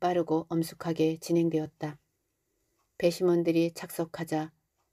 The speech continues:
재판장은 그들의 권리와 의무 그리고 책임에 대하여 말했다. 이러한 주의를 주고 있는 동안 재판장은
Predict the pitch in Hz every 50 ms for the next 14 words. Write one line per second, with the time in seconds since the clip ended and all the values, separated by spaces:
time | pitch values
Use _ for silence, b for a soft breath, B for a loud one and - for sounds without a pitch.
0 | _ - - 170 - 185 180 175 170 175 170 170 170 170 175 170 - - 170 170
1 | 165 170 165 165 - - 175 165 170 165 160 165 160 - 165 160 160 156 156 156
2 | 156 165 _ _ _ _ _ _ _ _ _ _ - 175 170 165 160 170 170 165
3 | 165 - - 196 - 175 170 170 170 170 - 170 165 160 160 160 160 160 - 156
4 | 156 156 156 156 - _ - 151 151 156 _ _ _ _ _ _ _ _ _ _
5 | _ _ - 180 170 170 170 170 170 170 - - 180 175 170 170 170 165 165 -
6 | - - 175 170 170 170 170 165 165 165 165 160 160 160 165 160 - 170 - -
7 | 170 165 165 160 156 156 160 160 165 165